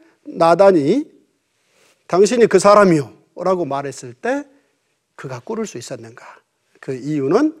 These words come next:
바로 두 사람 사이에 제사장 나라가 아주 소중한 나라라는 공감대가 있었기 때문이고, 그 제사장 나라의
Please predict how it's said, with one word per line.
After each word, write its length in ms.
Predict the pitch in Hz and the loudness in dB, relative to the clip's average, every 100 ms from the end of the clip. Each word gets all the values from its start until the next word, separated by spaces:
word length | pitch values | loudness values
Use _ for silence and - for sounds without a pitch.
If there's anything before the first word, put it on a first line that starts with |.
| _ _ _ _ _ _ | _ _ _ _ _ _
바로 340 | - 143 127 160 | -6 -6 -4 -6
두 240 | - 170 | -4 -4
사람 360 | 185 175 175 160 | -2 -2 -2 -4
사이에 640 | - 180 143 135 170 120 _ _ _ _ | -6 -8 -6 -4 -4 -6 _ _ _ _
제사장 680 | - - 185 233 240 247 247 | -16 -10 -4 0 0 0 0
나라가 640 | 220 170 185 180 214 220 220 _ _ _ | -2 -2 -2 -2 -2 -2 -6 _ _ _
아주 640 | - 151 175 196 214 220 240 | -14 -8 -4 -2 -2 -4 -6
소중한 640 | - 302 302 311 285 277 | -6 -6 -4 -2 -2 -2
나라라는 680 | 202 156 170 151 156 240 277 _ _ _ | -4 -2 -2 -2 -4 -6 -8 _ _ _
공감대가 800 | - 160 190 214 208 185 175 | -4 -4 0 -2 -2 -4 -4
있었기 320 | 160 - 143 151 | -6 -6 -12 -12
때문이고, 680 | - 120 170 139 131 196 _ - - - | -16 -14 -10 -10 -10 -12 _ -20 -18 -8
그 120 | 311 | -6
제사장 600 | - 190 220 226 269 277 | -2 2 2 4 2 2
나라의 560 | 226 208 226 240 240 | 2 2 2 2 0